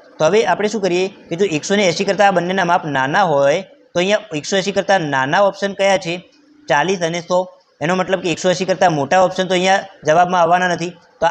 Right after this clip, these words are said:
આ બંને ઓપ્શન ડાયરેક્ટલી કેન્સલ થઈ જવાના છે. સી અને ડી જવાબમાં આવવાના નથી. બરાબર? હવે બાકી કયા બે ઓપ્શન વધ્યા? ઓપ્શન નંબર એ ચાલીસ અને ઓપ્શન નંબર બી સો. તો હવે આપણે બંનેને ઓપ્શનને અહીંયા વારાફરતી મૂકી અને ચેક કરી જોઈએ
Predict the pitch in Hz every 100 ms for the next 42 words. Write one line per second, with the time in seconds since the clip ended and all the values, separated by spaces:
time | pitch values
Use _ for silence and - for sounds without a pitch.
0 | 175 190 190 180 190 196 180 185 180 156
1 | 170 175 175 160 151 175 170 175 165 165
2 | 160 156 160 - - - - - 190 196
3 | 196 180 170 160 170 175 156 165 170 160
4 | 165 180 _ _ - 160 202 202 - -
5 | 147 180 160 190 196 202 202 190 - 190
6 | 165 170 175 - - 151 147 185 175 180
7 | 190 185 175 151 185 175 175 156 180 160
8 | 151 151 175 - 160 107 - - - -
9 | 160 185 190 175 170 196 190 185 175 175
10 | 185 160 165 170 165 170 170 175 165 185
11 | 170 165 170 - 196 170 156